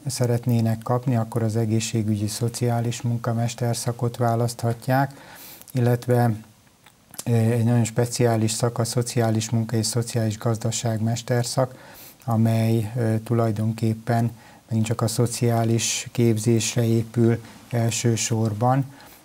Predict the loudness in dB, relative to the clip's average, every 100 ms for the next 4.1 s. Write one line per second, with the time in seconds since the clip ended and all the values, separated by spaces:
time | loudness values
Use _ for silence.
0 | -4 0 2 0 -2 -4 -2 0 0 -2
1 | 0 2 2 -4 -12 _ _ _ _ _
2 | -16 -4 0 2 2 2 2 2 0 -2
3 | -2 -2 2 0 2 0 0 -2 0 -2
4 | -2